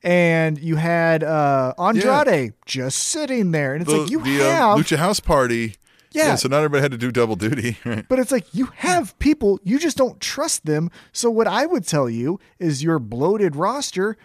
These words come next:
Speaker 1: needs to be cut. 'Cause
Speaker 2: Mm-hmm.
Speaker 1: obviously, it's like having a fourteen-man roster on, in basketball,
Speaker 2: Well
Speaker 1: and you only play six.
Speaker 2: They need to have less folks in there to slow the spread of coronavirus.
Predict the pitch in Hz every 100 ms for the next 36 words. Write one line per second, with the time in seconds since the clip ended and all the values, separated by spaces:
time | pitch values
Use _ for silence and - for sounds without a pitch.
0 | _ - 226 254 - 277 302 311 - -
1 | 349 - - - _ 185 175 - 233 311
2 | 311 220 247 262 269 - - _ - 240
3 | 262 247 233 262 262 247 - - - 175
4 | 208 254 254 - 254 240 240 240 220 180
5 | 165 - 202 214 277 - 196 175 202 180
6 | 185 247 269 180 160 170 190 196 214 214
7 | - 233 226 - 392 - - - _ _
8 | - - 113 120 110 98 113 - 131 147
9 | 104 92 92 98 - 98 - - 110 110
10 | 107 - - 135 143 - 196 160 - 78